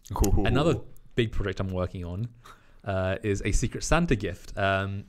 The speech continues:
Speaker 2: which we do every year with just a small group of the Geckos, about ten of us, which is my, my forty K team. And, um, I am working on a converted Primaris Ancient.
Speaker 1: Ooh.
Speaker 2: Uh, lots of green stuff, uh, Space Wolf.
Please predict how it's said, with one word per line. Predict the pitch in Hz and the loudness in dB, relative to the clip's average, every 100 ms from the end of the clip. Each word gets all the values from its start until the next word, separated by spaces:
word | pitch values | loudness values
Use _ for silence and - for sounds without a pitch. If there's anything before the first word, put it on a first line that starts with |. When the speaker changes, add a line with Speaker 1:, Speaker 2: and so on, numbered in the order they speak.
| - | -10
Speaker 2:
which | 104 | -6
we | 110 | -2
do | 120 | 0
every | 110 107 | 0 0
year | 101 98 98 - | 0 0 -4 -6
with | 98 92 90 - - - - | -6 -6 -8 -18 -20 -16 -10
just | 123 | -6
a | 110 | -6
small | - 110 101 95 - - | -4 -4 -4 -6 -10 -8
group | 104 | -6
of | - | -6
the | - | -6
Geckos, | 78 - 82 90 | -6 -4 -6 -2
about | 92 - | -4 -2
ten | 98 | -2
of | 87 | -2
us, | 92 - | -4 -2
which | 101 - | -4 -4
is | 95 | -4
my, | 95 - | -6 -6
my | 92 | -8
forty | - 87 | -4 -4
K | 92 92 | -4 -4
team. | 90 92 101 - - - - - - - - | -4 -6 -8 -10 -20 -20 -20 -20 -20 -20 -18
And, | - 92 92 | -8 -6 -4
um, | 95 92 92 92 90 - 101 | -2 -2 -4 -6 -8 -10 -6
I | 104 | -4
am | 104 95 98 | -2 -4 -4
working | 98 101 98 98 95 | -2 -4 -4 -6 -6
on | - | -6
a | 95 | -8
converted | 92 101 98 113 113 117 104 - - - - - | -6 -6 -2 0 0 0 -4 -4 -12 -16 -20 -18
Primaris | - 98 95 90 90 - | -10 -8 -6 -6 -8 -8
Ancient. | 104 117 190 - - _ - - | -6 -4 -6 -8 -20 _ -20 -18
Speaker 1:
Ooh. | 80 80 117 101 | -12 -10 -8 -2
Speaker 2:
Uh, | 98 101 101 107 | 0 2 0 0
lots | 123 - | -2 -4
of | 110 | -6
green | 110 110 104 | -4 -2 -4
stuff, | - 127 - - - | -6 -8 -10 -16 -8
uh, | 95 92 - | -6 -6 -8
Space | - - 110 104 - | -12 -6 -4 -4 -6
Wolf. | 120 - - | -8 -8 -18